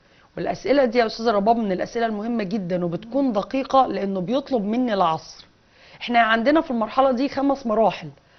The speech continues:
تقديس وتأليه، ودي أول مرحلة في العصر اليوناني.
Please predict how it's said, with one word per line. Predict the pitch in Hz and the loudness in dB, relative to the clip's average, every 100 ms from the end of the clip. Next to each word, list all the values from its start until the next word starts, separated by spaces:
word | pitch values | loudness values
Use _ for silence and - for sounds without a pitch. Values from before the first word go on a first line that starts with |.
| _ - | _ -2
تقديس | 233 226 262 277 | -2 2 0 0
وتأليه، | 240 247 226 285 330 - 254 226 | -2 0 2 4 2 -2 -16 -8
ودي | 160 175 | -4 0
أول | 190 190 | 2 2
مرحلة | 185 175 - 233 208 | 0 -4 4 6 6
في | 190 | 0
العصر | 180 185 - | -2 -2 -4
اليوناني. | 196 202 220 233 202 | -6 -4 -4 -4 -6